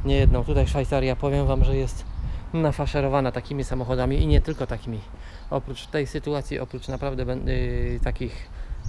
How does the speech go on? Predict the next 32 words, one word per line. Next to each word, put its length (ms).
y, 140
rzeczy 280
rolniczych, 640
będę 260
wam 140
pokazywał 560
świetne 340
samochody. 480
To 100
tyle 240
na 120
dzisiaj. 400
Zobaczymy, 420
może 240
dogram, 340
y, 440
coś 260
jeszcze 240
dzisiaj, 240
jak 160
nie, 100
bo 100
na 120
razie 200
musimy 260
się 120
rozpakować. 600
Każdy 240
zajmie 240
swój 160
pokój 360
i, 220